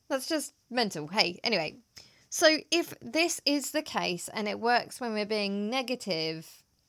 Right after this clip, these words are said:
doesn't it make sense that if we predict the future in a positive way, it's super good? And really, it is, because it can lead to positive actions and positive results,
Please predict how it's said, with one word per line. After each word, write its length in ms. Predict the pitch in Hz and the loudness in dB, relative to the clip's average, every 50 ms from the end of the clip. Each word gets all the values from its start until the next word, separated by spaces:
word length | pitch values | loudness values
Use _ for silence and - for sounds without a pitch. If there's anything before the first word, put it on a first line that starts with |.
| _ | _
doesn't 260 | - 330 320 339 349 | -6 -4 -4 -2 -2
it 120 | 349 320 311 | -2 0 0
make 240 | 330 330 320 - - | 0 -2 -2 -4 -6
sense 560 | - - 311 294 277 254 - - - - - - _ _ _ | -6 -4 -2 -2 -2 -4 -8 -12 -12 -12 -14 -16 _ _ _
that 160 | - 277 254 - | -4 -4 -2 -2
if 380 | - 269 254 - - - - - - _ _ _ _ _ | -4 -6 -6 -8 -12 -16 -20 -20 -20 _ _ _ _ _
we 200 | 226 247 262 254 | -4 -2 -2 -2
predict 420 | 247 - 247 240 - 302 294 - | -4 -8 -8 -6 -4 -6 -4 -6
the 60 | 302 | -8
future 360 | 294 - 277 254 - - 247 240 | -8 -6 -6 -8 -6 -6 -6 -6
in 80 | 226 | -6
a 40 | 220 | -6
positive 640 | 220 - - 311 302 - 330 - - 247 214 - - | -6 -6 -6 -6 -4 -4 -6 -6 -6 -6 -6 -4 -4
way, 180 | 170 160 - | -2 -2 -2
it's 160 | - - - - | -4 -6 -8 -6
super 280 | - 330 302 302 339 | -4 -4 -4 -4 -4
good? 360 | 330 370 359 180 - - - - - _ _ _ _ _ _ - - _ _ _ _ _ _ _ _ _ - | -2 -2 -2 -2 -2 -4 -10 -16 -16 _ _ _ _ _ _ -20 -20 _ _ _ _ _ _ _ _ _ 0
And 200 | 262 269 269 254 | 0 2 2 0
really, 440 | 320 330 294 233 185 175 175 175 - _ _ _ _ _ | 2 2 4 4 4 2 0 -2 -8 _ _ _ _ _
it 320 | 254 269 - 311 392 427 | -8 -2 0 2 2 2
is, 160 | 226 196 - - | 0 -2 -4 -8
because 500 | - 247 - 285 294 285 285 269 - - - - - - - | -10 -4 0 2 4 4 2 2 -2 -8 -16 -20 -20 -8 -2
it 140 | - 320 311 | -2 0 0
can 140 | 330 320 311 | 0 0 0
lead 220 | 311 302 294 - | 0 0 -2 -2
to 320 | - 269 262 254 247 233 220 | -4 -4 -2 -2 -2 -4 -6
positive 340 | - 247 220 220 - 214 - - | -8 -10 -8 -6 -6 -8 -6 -6
actions 640 | - 294 254 - - - 285 269 269 262 262 262 | -6 -6 -6 -6 -4 -4 -4 -4 -4 -6 -8 -8
and 160 | - 190 180 - | -8 -8 -8 -8
positive 460 | - 190 175 175 170 - 180 - - | -8 -8 -8 -8 -8 -10 -10 -8 -8
results, 640 | 180 202 202 - 294 294 285 - - - - - - | -8 -2 6 8 8 8 8 6 0 -6 -12 -12 -14